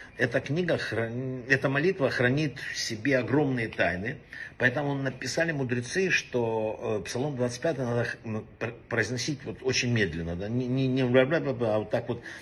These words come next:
осторожно, с каваной, с должным образом. Особенно это важно для, написано, что это для приобретения исцеления души и тела. Мы поговорим ещё об уникальных свойствах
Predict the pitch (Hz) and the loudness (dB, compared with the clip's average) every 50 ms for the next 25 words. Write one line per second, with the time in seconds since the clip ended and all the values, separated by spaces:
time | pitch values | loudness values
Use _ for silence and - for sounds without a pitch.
0 | - - - 104 - 143 139 131 - 85 95 - - - 143 143 156 156 143 117 | -12 -8 -8 -4 0 2 4 4 2 2 -2 -4 4 4 6 6 6 6 6 4
1 | 95 82 80 87 131 139 127 123 147 139 135 117 98 98 92 87 80 90 78 76 | 4 2 2 2 0 0 0 0 0 0 0 0 0 0 -2 -2 -2 -4 -6 -6
2 | - - - - - - - 95 - - 156 160 147 151 135 135 127 123 135 131 | -10 -14 -14 -14 -14 -8 -6 -4 0 0 2 2 2 0 0 0 0 2 4 6
3 | 135 139 127 117 113 117 104 98 120 117 113 110 110 117 117 98 - 143 135 151 | 6 6 4 4 0 -2 0 2 2 2 2 0 -4 -6 -6 -4 -4 -4 -4 -2
4 | 143 127 - - 113 104 92 113 123 120 127 123 110 107 123 117 - 135 127 127 | -2 -2 -2 -2 -4 -2 0 0 0 2 2 0 0 0 -4 -2 0 0 0 0
5 | 117 104 - - 139 123 123 123 117 110 110 107 120 120 - - 120 117 113 - | 0 -2 0 0 2 2 4 2 2 0 -2 -2 -2 -2 0 0 -2 -2 0 0
6 | 185 175 143 110 113 113 117 - 110 117 113 123 139 160 160 135 - 123 98 95 | 0 2 2 0 -2 -2 -2 -4 -4 -2 0 0 0 0 0 -2 -2 -2 -2 -2
7 | 107 107 107 - 107 98 98 101 - - 104 98 87 - - 87 | -4 -6 -2 -2 -2 -2 -2 -4 -6 -2 -2 -2 -2 -2 -8 -10